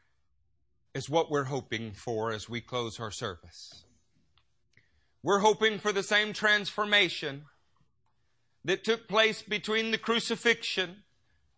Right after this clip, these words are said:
and the resurrection to occur in our hearts and lives.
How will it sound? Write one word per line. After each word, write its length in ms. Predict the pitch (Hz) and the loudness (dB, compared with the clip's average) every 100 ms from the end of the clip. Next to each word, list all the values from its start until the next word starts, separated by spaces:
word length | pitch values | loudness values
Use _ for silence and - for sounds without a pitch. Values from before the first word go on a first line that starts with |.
| _ _ _ _ _ _ _ _ _ _ _ _ _ _ _ _ _ _ _ _ _ _ - | _ _ _ _ _ _ _ _ _ _ _ _ _ _ _ _ _ _ _ _ _ _ -4
and 160 | 156 160 | -2 0
the 80 | 135 | 2
resurrection 880 | 170 175 175 175 156 - 117 101 98 _ _ - | 2 2 2 2 0 -6 -10 -10 -18 _ _ -8
to 160 | 151 | -6
occur 380 | 135 170 151 151 | -4 -2 0 0
in 100 | 139 | 0
our 180 | 139 143 | 0 2
hearts 340 | 147 135 - | 0 -2 -8
and 120 | 135 | -6
lives. 760 | 131 117 90 - - - - - | -2 -2 -4 -16 -20 -20 -20 -20